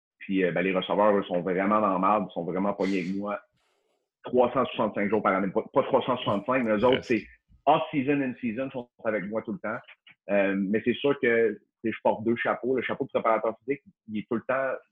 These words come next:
Speaker 1: il est tout le temps là parce que même durant la saison, on fait du maintien en muscu, on a des entraînements de conditionnement. Euh,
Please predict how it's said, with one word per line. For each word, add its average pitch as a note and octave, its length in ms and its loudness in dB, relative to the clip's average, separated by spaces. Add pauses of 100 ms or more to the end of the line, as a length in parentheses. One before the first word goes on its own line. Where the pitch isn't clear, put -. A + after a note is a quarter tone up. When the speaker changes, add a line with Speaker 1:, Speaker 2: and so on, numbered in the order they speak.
Speaker 1:
il G#2+ 80 -6
est - 80 -10
tout A#2 80 -4
le A2 60 -8
temps A2+ 200 2
là A#2+ 240 4
parce G2+ 140 -4
que A2 80 -4
même A#2 220 0
durant A2 180 0
la G#2+ 180 0
saison, G#2 400 -2 (300)
on F2+ 100 -6
fait G2+ 140 -2
du F#2 100 -8
maintien G2 520 -2
en F#2 40 -4
muscu, A2+ 460 -4
on G2+ 140 -2
a F#2 40 -2
des F2+ 120 -6
entraînements F#2+ 320 -4
de F#2+ 100 -8
conditionnement. G2 720 -2 (440)
Euh, F2+ 180 4